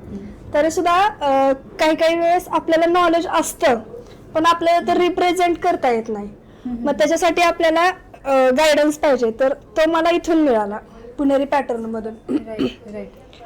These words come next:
Speaker 1: जरी तुमच्याकडे ते नॉलेज असलं तरी तुम्हाला ते शोकेस करता आलं पाहिजे
Speaker 2: बरोबर.
Speaker 1: आणि बरोबर मांडता आलं पाहिजे, ते मला इथून मिळालं.
Speaker 2: ग्रेट. म्हणजे ही गोष्ट फार इम्पॉर्टंट आहे. बरेच लोक घाबरतात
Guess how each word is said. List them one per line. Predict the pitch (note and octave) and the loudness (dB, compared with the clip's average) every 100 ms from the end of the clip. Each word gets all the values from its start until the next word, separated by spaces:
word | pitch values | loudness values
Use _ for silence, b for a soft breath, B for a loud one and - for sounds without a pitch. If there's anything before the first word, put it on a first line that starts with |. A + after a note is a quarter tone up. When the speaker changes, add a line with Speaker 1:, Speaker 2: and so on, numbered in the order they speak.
| - | -8
Speaker 1:
जरी | C#4+ D#4 D#4+ | 0 0 2
तुमच्याकडे | F4+ F4 E4+ F4 F4 | 0 2 2 2 2
ते | F4 | 2
नॉलेज | F4 E4+ E4 E4 | 2 4 2 0
असलं | E4 D#4 D4+ | -2 0 0
तरी | D#4+ D#4 | 0 0
तुम्हाला | D#4 D#4 | 0 0
ते | D#4+ | -2
शोकेस | - F4 D#4+ D#4 | 0 0 0 -2
करता | - D#4 D4+ | 0 0 2
आलं | A#3 A3 | 0 0
पाहिजे | A3 A#3 G#3 B3+ F#4+ - | -2 -2 -2 -4 -8 -10
Speaker 2:
बरोबर. | A3+ A3 G3+ G3+ - - - | -16 -14 -16 -18 -20 -14 -4
Speaker 1:
आणि | C4 C4 C#4+ C#4+ C#4+ - - | -2 0 0 0 -2 -6 -8
बरोबर | B3 D4 D4+ D#4+ | 0 2 4 2
मांडता | E4+ F4 D#4+ D#4+ | 2 2 2 2
आलं | D#4+ C#4+ | 2 2
पाहिजे, | C4+ B3 | 2 0
ते | B3 C4+ | 2 0
मला | C#4 C#4+ | 0 0
इथून | D4 C#4+ D4 D4 D4 C4 | -2 -2 -4 -4 -6 -2
मिळालं. | C4 G#3+ G3+ G#3 - _ _ _ _ _ _ _ _ A3 | 0 0 -2 -10 -14 _ _ _ _ _ _ _ _ -16
Speaker 2:
ग्रेट. | G3+ G#3+ G3 - - | -8 -6 -6 -8 -12
म्हणजे | G#3+ A3+ | -6 -2
ही | A#3 | -2
गोष्ट | A#3 B3+ A#3+ C4 B3+ | 2 0 2 -2 2
फार | B3 | 0
इम्पॉर्टंट | A#3+ A#3 A#3 A3 G#3 | 2 0 -2 -2 -6
आहे. | G#3+ b b b | -8 b b b
बरेच | G3+ A#3 B3+ B3+ | 2 4 4 2
लोक | A#3+ A#3 B3+ | 0 0 0
घाबरतात | A#3+ G#3 A#3 A#3+ | 2 2 0 -2